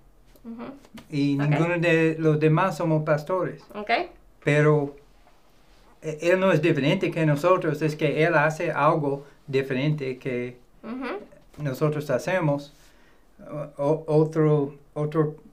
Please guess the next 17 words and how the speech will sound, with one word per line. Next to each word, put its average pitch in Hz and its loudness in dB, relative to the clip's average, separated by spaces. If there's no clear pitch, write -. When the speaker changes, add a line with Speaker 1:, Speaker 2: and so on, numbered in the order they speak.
Speaker 2:
primo 151 2
es, 135 -6
you 151 -4
know, 139 -2
maybe 147 -2
toca 151 -2
piano 160 2
y 139 -4
los 143 0
Speaker 1:
Ujú. - -14
Speaker 2:
demás 156 0
no. 156 0
So, 160 4
que 151 4
yo 156 6
hablo 170 2
español 165 -4